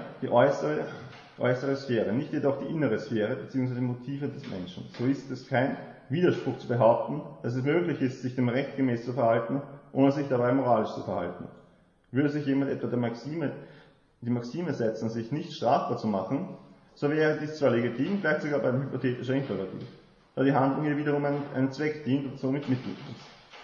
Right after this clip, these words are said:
Moralisches Handeln nach dem kategorischen Imperativ verlangt jedoch ein Handeln aus Selbstzweck, somit ein Handeln um der Handlung selbst willen. Die Befugnis des Zwangs gegen jemanden,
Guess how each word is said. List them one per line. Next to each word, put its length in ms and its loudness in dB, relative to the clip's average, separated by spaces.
Moralisches 600 2
Handeln 300 0
nach 140 0
dem 100 -2
kategorischen 520 0
Imperativ 380 -6
verlangt 300 0
jedoch 180 -2
ein 180 -2
Handeln 360 0
aus 160 -4
Selbstzweck, 480 -4
somit 260 4
ein 140 2
Handeln 340 2
um 80 2
der 100 0
Handlung 280 2
selbst 340 -4
willen. 260 -10
Die 60 0
Befugnis 520 2
des 200 -4
Zwangs 420 0
gegen 160 -2
jemanden, 560 0